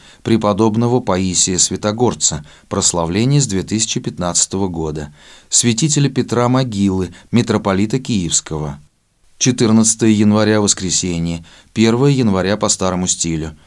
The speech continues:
Неделя тридцать вторая по Пятидесятнице пред Богоявлением, глас седьмый. Обрезание Господне, великий праздник. Святителя Василия Великого,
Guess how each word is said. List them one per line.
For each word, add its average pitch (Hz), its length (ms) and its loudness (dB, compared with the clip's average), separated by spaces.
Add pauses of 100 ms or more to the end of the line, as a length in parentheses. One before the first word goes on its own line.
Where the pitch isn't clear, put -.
(240)
Неделя 117 400 4
тридцать 127 400 -2
вторая 117 480 2
по 127 160 2
Пятидесятнице 113 1040 0
пред 120 260 0
Богоявлением, 110 1040 0 (200)
глас 104 380 2
седьмый. 101 640 0 (320)
Обрезание 107 720 2
Господне, 85 720 -4 (220)
великий 107 400 0
праздник. 76 640 -6 (320)
Святителя 127 640 2
Василия 127 520 2
Великого, 110 580 0